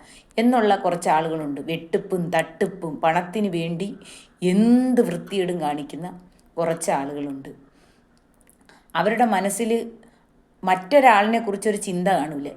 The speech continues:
"എനിക്കെങ്ങനെയെങ്കിലും വലുതാകുക, അവരുടെ ജീവിതം എങ്ങനെയാണ്, ഞാൻ തട്ടിക്കൊണ്ട് പോ-, ഈ പണം പറ്റിച്ചുകൊണ്ട് പോയാൽ അവരുടെ ജീവിതം", അതൊന്നും അവർ ചിന്തിക്കില്ല. "എൻ്റെ കാര്യം ഞാൻ നന്നാവണം, മറ്റൊരുത്തൻ നന്നാവാൻ പാടില്ല,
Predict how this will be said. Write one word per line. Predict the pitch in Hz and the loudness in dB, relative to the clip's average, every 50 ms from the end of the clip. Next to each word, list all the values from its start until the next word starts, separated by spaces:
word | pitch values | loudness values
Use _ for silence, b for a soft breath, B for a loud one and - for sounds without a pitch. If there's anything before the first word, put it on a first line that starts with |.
| - | -10
"എനിക്കെങ്ങനെയെങ്കിലും | 165 165 190 254 269 - 311 269 254 247 247 233 214 226 220 214 | -8 -4 -4 -2 0 0 0 2 2 2 2 2 2 0 0 4
വലുതാകുക, | 196 170 165 170 165 175 165 156 147 147 147 151 - - - _ _ 175 | 4 2 2 2 0 0 0 0 -4 -8 -12 -14 -14 -16 -20 _ _ -6
അവരുടെ | 170 165 202 214 214 220 240 | 0 2 2 2 4 2 0
ജീവിതം | 240 165 196 196 202 220 214 220 | 0 0 -2 -4 -4 -2 0 0
എങ്ങനെയാണ്, | 214 202 190 190 196 196 190 180 180 185 | 0 0 -2 -4 -4 -4 -4 -4 -6 -4
ഞാൻ | 180 185 180 185 185 196 196 | -4 -2 -2 0 0 0 2
തട്ടിക്കൊണ്ട് | 196 175 170 175 190 180 190 196 190 185 | 2 0 0 0 -4 -6 -6 -6 -4 -4
പോ-, | 180 180 180 180 B B B B | -4 -4 -4 -6 B B B B
ഈ | B - | B -8
പണം | 180 - 190 185 190 196 | -2 0 0 0 2 2
പറ്റിച്ചുകൊണ്ട് | 190 175 175 - 202 - 214 208 202 202 | 2 2 2 -2 -2 -2 0 0 0 -2
പോയാൽ | 190 170 175 160 165 180 180 180 180 | -2 0 0 2 2 2 2 4 4
അവരുടെ | 180 170 180 185 180 190 | 2 2 2 -2 -2 -4
ജീവിതം", | 180 160 180 185 185 185 - | -4 -4 -6 -4 -2 0 0
അതൊന്നും | 175 196 254 262 262 269 | 2 2 2 0 2 4
അവർ | 269 247 240 | 4 2 2
ചിന്തിക്കില്ല. | 208 226 208 190 175 175 175 156 143 151 - - - _ _ _ B B B B B B _ | 2 -2 -4 -4 -4 -6 -6 -8 -10 -10 -12 -12 -18 _ _ _ B B B B B B _
"എൻ്റെ | - 185 214 247 294 285 | -4 0 4 4 6 6
കാര്യം | 202 156 160 165 - 156 151 - - - - | 6 4 2 2 0 -2 -6 -8 -12 -12 -8
ഞാൻ | 170 175 175 190 254 | -4 0 2 2 4
നന്നാവണം, | 262 240 - 175 170 165 160 156 151 156 147 143 - | 4 4 2 2 0 -2 -2 -2 -4 -6 -8 -6 -4
മറ്റൊരുത്തൻ | 170 170 165 - - 190 180 180 175 - 202 202 | -2 -2 -2 0 0 0 0 -2 0 -2 -2 0
നന്നാവാൻ | 185 175 170 175 175 175 180 180 180 175 175 | 0 -2 -2 0 2 2 4 4 2 0 -2
പാടില്ല, | 170 147 - 160 165 156 139 143 | -4 -4 -4 -4 -6 -8 -8 -10